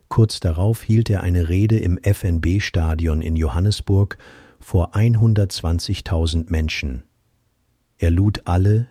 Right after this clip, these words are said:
die die Apartheid aufgegeben hatten, dazu ein, an einem nicht rassischen, geeinten und demokratischen Südafrika mit allgemeinen freien Wahlen und Stimmrecht für alle mitzuwirken.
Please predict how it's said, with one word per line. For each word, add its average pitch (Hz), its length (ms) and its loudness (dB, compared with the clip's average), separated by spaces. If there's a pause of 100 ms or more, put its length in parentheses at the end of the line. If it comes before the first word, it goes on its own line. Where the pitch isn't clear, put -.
(140)
die 90 80 -2
die 82 180 -2
Apartheid 90 760 -2
aufgegeben 87 760 -2
hatten, 90 260 -4
dazu 85 400 -4
ein, 87 360 -2 (580)
an 95 160 0
einem 87 300 0
nicht 90 420 -2
rassischen, 104 640 -2
geeinten 98 720 -2
und 87 240 -4
demokratischen 85 880 -2
Südafrika 87 960 -4 (440)
mit 87 200 -4
allgemeinen 92 760 0
freien 80 540 -2
Wahlen 85 500 0
und 85 220 -2
Stimmrecht 82 640 -2
für - 240 -4
alle 85 180 0
mitzuwirken. 82 800 -4